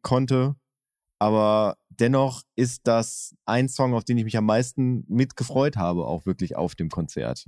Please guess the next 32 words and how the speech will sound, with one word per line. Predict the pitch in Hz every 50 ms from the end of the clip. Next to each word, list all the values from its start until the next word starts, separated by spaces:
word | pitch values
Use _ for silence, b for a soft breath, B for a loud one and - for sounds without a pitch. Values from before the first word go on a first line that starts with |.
| - -
äh, | 76
auf | 71 73 -
dem | - 90 85 78 78
wir | 80 71
waren. | 80 76 76 82 87
Und | 87 87 - - -
ich, | - 90 - - - _ _ -
als | - 95 117 120 - - -
dann | - 120 113 117 117 117 120 -
irgendwann | 107 127 131 139 131 120 - 123 117 117
dieser | 113 113 104 113 107
Moment | 107 107 110 113 120 151 147 -
kam, | - 127 127 127 127 123 123 127 127 113 -
wo | 87 98 104 113 113
sie | 98 110 95
die | - 104 107
Instrumente | 101 101 - - 104 98 104 120 143 135 131
getauscht | 110 110 - 110 107 110 113 - -
haben | 117 110 107 107 104 104
und | 101 90
diesen | 104 98 101 101
langen | 98 104 110 131 127 120
zwölf | - - 117 113 104 -
Meter | 113 117 127 127 120 110 101
Weg | 110 110 107
gegangen | - 104 95 107 101 104 113 113 104
sind, | 95 104 101 101 101 82
um | - - 104 101
halt | 98 90
die | 104
Seite | 98 98 92 98 - 110
zu | 95